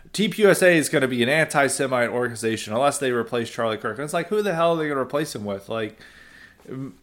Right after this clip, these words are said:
probably the people they would replace him with, like, believe this even stronger, you know, views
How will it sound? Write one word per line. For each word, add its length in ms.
probably 320
the 80
people 280
they 100
would 140
replace 320
him 100
with, 380
like, 380
believe 320
this 320
even 260
stronger, 800
you 160
know, 160
views 580